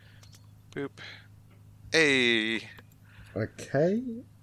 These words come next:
Speaker 2: Uh, you both
Speaker 1: Tight.
Speaker 2: get a link on one another, and your link move triggers. So, what is your link move?
Speaker 1: Cool. Uh, my link move is, um, the light. Da,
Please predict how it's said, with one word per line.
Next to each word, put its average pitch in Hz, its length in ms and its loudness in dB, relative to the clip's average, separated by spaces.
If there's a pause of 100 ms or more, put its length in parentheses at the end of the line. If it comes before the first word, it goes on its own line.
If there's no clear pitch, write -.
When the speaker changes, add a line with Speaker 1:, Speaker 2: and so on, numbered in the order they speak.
(140)
Speaker 2:
Uh, 110 380 2
you 107 120 -4
both 131 240 4
Speaker 1:
Tight. 135 120 2
Speaker 2:
get 131 100 4
a 120 40 2
link 117 320 0
on 120 100 2
one 117 160 0
another, 117 440 0
and 117 240 -2
your 104 160 -2
link 98 260 -6
move 92 200 -4
triggers. - 540 -8 (200)
So, 87 320 -6
what 107 260 -2
is 104 300 -4
your 90 220 -2
link 87 300 -8
move? 80 280 -10 (1500)
Speaker 1:
Cool. 90 360 -2 (120)
Uh, 110 480 0 (220)
my 123 180 0
link 143 260 -4
move 139 520 -6 (180)
is, 123 880 -4 (1500)
um, 113 460 -4 (920)
the 120 100 -14
light. 120 420 -8 (200)
Da, 135 100 -16